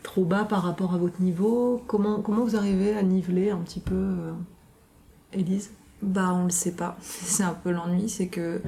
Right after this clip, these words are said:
Speaker 2: à notre disposition, on a nos moyennes, qui sont pas forcément équivalentes selon les lycées, et il faut faire avec,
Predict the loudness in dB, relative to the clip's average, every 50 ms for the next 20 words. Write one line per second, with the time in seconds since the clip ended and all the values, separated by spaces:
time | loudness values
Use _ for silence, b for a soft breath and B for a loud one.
0 | B B B B B B B -6 -6 -4 -2 -2 -2 -2 -2 -2 -4 -6 -2 0
1 | 0 2 2 0 2 2 2 4 4 4 2 2 2 2 2 2 2 4 4 4
2 | 4 2 0 0 B B B B B B B B B B -20 -6 -4 -2 0 2
3 | 2 2 2 2 0 0 -2 -6 -6 -2 0 2 4 4 4 4 2 2 2 2
4 | 0 0 0 2 2 4 4 2 0 -2 -2 -2 0 0 2 2 2 2 0 -2
5 | -2 -4 -2 0 0 0 -2 B B B B B B B B 0 2 4 4 2
6 | 0 0 0 0 2 2 0 0 -2 -2 0 2 2 2 2 2 0 0 0 -4
7 | -6 -8